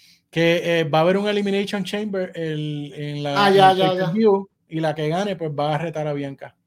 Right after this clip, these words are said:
Speaker 2: Ok. Sí, que pues yo, en verdad, el lunes yo no aguanté mucho Raw, yo aguanté como que bien poquito, yo como que, ok, esto es una porquería, me voy a jugar Xbox. So,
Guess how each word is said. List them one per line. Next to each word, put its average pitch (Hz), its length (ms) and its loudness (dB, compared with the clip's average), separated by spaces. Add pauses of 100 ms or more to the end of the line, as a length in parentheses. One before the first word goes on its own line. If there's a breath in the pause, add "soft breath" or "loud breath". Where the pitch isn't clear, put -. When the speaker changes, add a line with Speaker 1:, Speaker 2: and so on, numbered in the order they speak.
(520)
Speaker 2:
Ok. 175 220 -4 (580)
Sí, 165 180 -10
que 160 220 -6
pues 151 200 -6
yo, 151 280 -4
en 156 100 -4
verdad, 165 280 -2 (280 loud breath)
el 156 140 -4
lunes 156 240 0
yo 185 80 0
no 190 80 2
aguanté 180 340 -2
mucho 175 400 -4
Raw, 151 220 -6
yo 139 140 -6
aguanté 156 380 -8
como 147 160 -14
que 139 120 -10
bien 147 180 -10
poquito, 156 320 -6
yo 143 140 -4
como 143 140 -16
que, 131 160 -20
ok, 147 120 -18
esto 139 120 -20
es - 40 -14
una 151 160 -14
porquería, 165 460 -8
me 185 240 -10
voy 175 160 -2
a 160 60 -6
jugar 147 300 -6
Xbox. - 300 -20 (560)
So, 107 300 -20